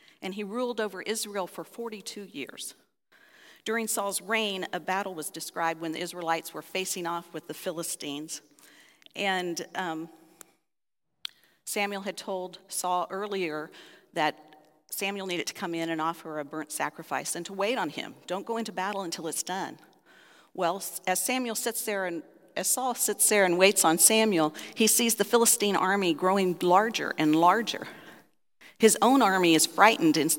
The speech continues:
they begin to, his soldiers begin to hide and scatter. So Saul gets nervous. He takes matters into his own hands,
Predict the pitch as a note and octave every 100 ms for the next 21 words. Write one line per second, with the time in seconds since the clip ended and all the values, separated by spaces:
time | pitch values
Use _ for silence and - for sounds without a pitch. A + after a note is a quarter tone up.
0 | - - G3+ G#3+ F#3+ F#3+ F#3 G#3 F3 G#3
1 | - - E3+ E3+ - D#3+ E3+ E3 D#3+ -
2 | G#3+ F3 D3+ D3+ - - A#3 - C#3 -
3 | - - - - - - _ _ - G#3+
4 | F#3 E3+ - - - - - A#3+ A#3 -
5 | G3+ G#3 A3 - - - - - A3 B3
6 | - G#3+ G#3 A3 G3+ G#3 G3 G3 E3+ F#3
7 | A#3+ F#3+ D3+ E3+ G#3